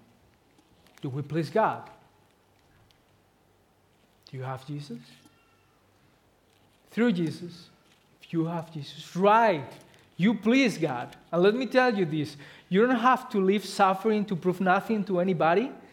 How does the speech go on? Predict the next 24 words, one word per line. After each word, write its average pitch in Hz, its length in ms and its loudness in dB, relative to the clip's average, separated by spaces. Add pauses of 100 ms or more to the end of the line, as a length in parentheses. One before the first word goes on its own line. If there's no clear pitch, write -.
(340)
You 190 120 0
don't 262 140 2
have 233 220 2
to 226 80 -2
be 196 220 2
a 170 300 -2
slave 175 460 0
of 175 160 -8
what 175 200 -2
other, 170 300 -2 (120)
of 147 100 -10 (100)
what 175 300 -2
other 160 220 -4
thinks. 170 560 -6 (720)
This 185 140 -6
is 277 120 0
liberating 202 540 2
grace, 156 420 -2 (200)
my 151 100 -10
brothers 151 320 -4
and 139 120 -12
sisters. 135 520 -14 (460)
Through 240 240 0
Jesus, 170 580 -4